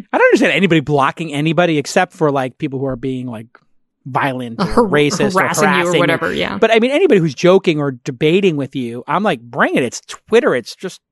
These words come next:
Speaker 1: a hundred four, I know, two hundred eighty characters." Like, who is so precious that they need to block people, you know? Like, mix it up. Have fun. You have fun on it. Okay, listen. Uh, fo-,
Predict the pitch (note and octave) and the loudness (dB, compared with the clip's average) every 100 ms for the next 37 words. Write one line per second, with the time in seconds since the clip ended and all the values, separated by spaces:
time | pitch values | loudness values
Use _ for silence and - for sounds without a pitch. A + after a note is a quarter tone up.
0 | _ D#3 D3+ F3+ F3+ E3+ - - D#3 - | _ -10 -4 -4 -4 -6 -6 -4 -2 -2
1 | C3 A#2+ - D3+ D#3 D3+ C#3+ C#3+ - B2+ | -8 -10 -12 -8 -6 -4 -4 -4 -6 -2
2 | D#3 D3+ E3+ E3 - A#2 _ _ _ _ | 0 0 -4 -4 -6 -10 _ _ _ _
3 | - - G#4 - F#3 C#3+ F#3+ A3 D#3 D#3 | 0 6 6 6 0 2 0 0 0 2
4 | D#3 D#3+ D3 B2+ C#3+ F#3 - - B2 A#2+ | 2 0 -4 -2 2 2 0 -10 -10 -10
5 | A#2 C3+ C#3+ D#3+ D#3 C3 _ _ _ _ | -10 -8 -4 -4 -4 -6 _ _ _ _
6 | _ _ _ D#3+ A3+ - G3+ D4+ - E3+ | _ _ _ 0 0 0 -2 -2 -4 -8
7 | - F3 F3 C3+ G#3 A3+ - C3 C3 D3 | -4 -6 -6 -2 0 0 -2 -6 -6 -2
8 | F3 E3+ D3 D#3+ B2 _ - - _ D3+ | 0 0 2 0 -2 _ -20 -20 _ 0
9 | D3+ D3 F3+ F3+ | 0 2 4 4